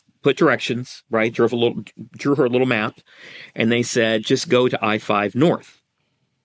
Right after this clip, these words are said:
and that'll get you back to where you, where you live." And, um, unfortunately for her, she took I five South. Now, for those of you who are familiar with Sacramento, in those days,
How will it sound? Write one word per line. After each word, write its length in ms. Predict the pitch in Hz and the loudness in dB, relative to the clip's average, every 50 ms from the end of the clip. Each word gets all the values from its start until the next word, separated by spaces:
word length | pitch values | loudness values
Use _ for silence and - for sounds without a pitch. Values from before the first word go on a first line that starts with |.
| _ _ - 107 | _ _ -8 -4
and 100 | 101 101 | -2 0
that'll 140 | 104 107 98 | 0 0 0
get 220 | - 107 - - | -2 -4 -4 -2
you 40 | 101 | -2
back 300 | 101 107 104 - - _ | -2 -2 -2 -4 -8 _
to 120 | - - | -6 -4
where 100 | 104 98 | -2 -2
you, 180 | 98 101 101 - _ | -2 -2 -6 -6 _
where 140 | - 101 98 | -4 -2 -2
you 80 | 98 | 0
live." 360 | 101 127 139 110 - - - - _ _ - - - - - - - - - - - _ _ - | 0 0 0 0 -2 -6 -14 -20 _ _ -20 -20 -18 -16 -16 -18 -18 -20 -20 -20 -20 _ _ -4
And, 400 | 139 135 139 139 135 135 135 135 - - | -2 0 0 0 0 0 -2 -2 0 0
um, 320 | 135 135 135 131 131 123 123 - - - - - - - _ - | 0 2 2 2 0 0 -4 -6 -8 -8 -10 -12 -14 -12 _ -6
unfortunately 600 | 113 - - - 370 359 - - 131 117 107 98 | -6 0 2 2 2 2 2 -2 0 0 0 0
for 160 | - - 98 | 0 -2 -4
her, 360 | - - 92 92 101 120 143 - | -2 -2 -2 -2 -2 -4 -6 -10
she 160 | - - 143 | -14 -14 -10
took 180 | - - 143 - - | -6 -6 -6 -6 -4
I 140 | 113 113 113 | -2 -2 -2
five 280 | - - 95 92 87 - | 0 0 -2 -2 -2 -4
South. 520 | - - - - - - - - - - _ _ _ _ _ _ _ _ _ _ - - - _ _ _ - | -8 -6 -6 -6 -6 -6 -12 -16 -20 -20 _ _ _ _ _ _ _ _ _ _ -20 -20 -20 _ _ _ -2
Now, 460 | 147 151 143 143 139 139 139 143 - - - | 0 0 2 2 2 2 2 0 -2 -8 -12
for 200 | - - 139 131 | -2 0 2 2
those 640 | 160 214 240 247 240 240 233 196 - - - - - - | 4 4 4 4 4 2 2 0 -4 -8 -10 -6 -2 0
of 140 | 151 135 | 0 0
you 280 | 139 151 160 160 160 160 | 0 2 2 4 4 4
who 120 | - 160 | 4 2
are 80 | 143 123 | 2 2
familiar 720 | - - 135 120 120 123 123 135 156 170 170 165 147 135 | 0 0 0 0 2 2 4 4 4 4 4 4 2 2
with 240 | 120 120 117 107 92 - _ _ | 2 2 0 -2 -4 -10 _ _
Sacramento, 920 | - - - 110 - - 107 98 98 98 95 - - 101 95 95 92 - - - - - _ _ _ _ _ - | -8 -4 -4 -4 -2 -2 -2 0 0 -2 -2 -2 -2 0 0 0 -2 -4 -8 -16 -20 -20 _ _ _ _ _ 0
in 160 | 135 131 135 | 0 2 4
those 380 | 175 262 302 294 262 196 143 | 4 6 6 6 4 4 2
days, 640 | 117 107 101 101 98 95 92 92 95 - - - - | 2 2 2 2 2 2 0 -2 -4 -6 -10 -16 -18